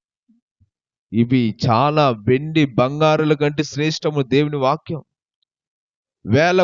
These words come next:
కొలది వెండి బంగారుల కంటే నీ వాక్యం నాకెంతో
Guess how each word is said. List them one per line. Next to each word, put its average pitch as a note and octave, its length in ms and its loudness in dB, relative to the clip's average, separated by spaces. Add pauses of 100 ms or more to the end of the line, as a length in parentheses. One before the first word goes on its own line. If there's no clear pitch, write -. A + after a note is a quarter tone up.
కొలది F3+ 340 2
వెండి F#3 240 2 (120)
బంగారుల F#3+ 600 2
కంటే G3+ 300 0 (760)
నీ F3 100 4 (180)
వాక్యం G#3+ 460 -2
నాకెంతో G#3+ 540 0